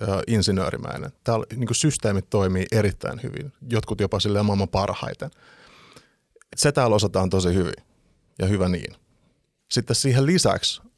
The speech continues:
mä kannustan ehdottomasti sitä, että, että hankkii jotenkin sellaisia, ö, sielukokemuksia. Sellaista syytä, että minkä takia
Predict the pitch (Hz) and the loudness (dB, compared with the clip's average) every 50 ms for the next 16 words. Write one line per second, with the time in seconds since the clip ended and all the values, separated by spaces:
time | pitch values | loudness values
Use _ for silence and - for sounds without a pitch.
0 | _ _ _ _ _ _ _ _ - 101 107 - 123 120 113 113 - - 117 113 | _ _ _ _ _ _ _ _ -4 -2 0 2 2 2 2 2 2 0 2 2
1 | 127 139 139 120 - 113 101 98 95 98 - - 95 - - 98 - - 98 92 | 4 2 2 2 0 0 0 0 0 -2 -4 -4 -4 -2 -2 -2 -2 -2 -2 -2
2 | 92 95 - _ - - - - - _ _ _ - 110 - _ - 98 120 117 | -2 -4 -6 _ -4 -4 -4 -6 -12 _ _ _ -4 -4 -2 _ -2 0 0 0
3 | 110 92 - - 92 90 107 - 95 - 95 95 98 92 - - 98 98 92 - | 0 -2 -2 -2 2 2 4 2 2 0 -2 -2 -2 -2 -2 -2 -2 -2 0 0
4 | 104 95 95 - _ _ - - - - - - - - - - 139 131 113 101 | 0 -2 -2 -4 _ _ -8 -8 -6 -6 -10 -6 -4 -2 0 2 4 4 6 4
5 | 95 87 - - 127 - - - - - - - - - - - 65 - 117 - | 4 2 0 -4 -4 -4 -4 -6 -4 -6 -8 -6 -6 -4 -4 -4 -4 -6 -8 -10
6 | - _ _ _ _ _ _ _ _ _ _ _ _ _ _ _ _ _ _ _ | -12 _ _ _ _ _ _ _ _ _ _ _ _ _ _ _ _ _ _ _
7 | _ _ - - - 135 131 139 131 - 131 - - 123 113 117 - - 123 117 | _ _ -4 0 2 2 2 2 2 0 0 2 2 2 2 2 2 2 2 4
8 | 127 139 147 143 131 104 101 - - 71 - - - 87 71 64 64 | 4 6 4 4 4 2 2 0 0 -2 -2 -4 -6 -6 -4 -4 -4